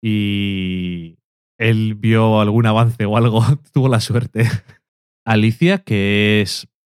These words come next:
para Selene Girl, decía que gracias por la mención en el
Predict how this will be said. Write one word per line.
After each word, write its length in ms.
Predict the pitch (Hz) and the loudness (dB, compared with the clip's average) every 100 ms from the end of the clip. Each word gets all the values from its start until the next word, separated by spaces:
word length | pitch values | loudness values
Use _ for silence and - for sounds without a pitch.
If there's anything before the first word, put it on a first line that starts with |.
| _ - | _ -2
para 200 | 107 98 | 0 0
Selene 380 | 104 104 107 101 | 0 0 0 0
Girl, 380 | 113 151 208 - _ - | 0 0 -4 -10 _ -12
decía 460 | 101 98 - 120 127 | -4 -4 0 0 0
que 120 | 110 | 0
gracias 280 | 101 113 117 | 0 0 0
por 160 | 117 | 0
la 80 | 110 | 0
mención 540 | 107 104 - 107 107 104 | 0 -2 0 0 2 2
en 140 | 98 | 2
el 680 | 95 92 90 87 87 85 | 2 2 0 -2 -6 -10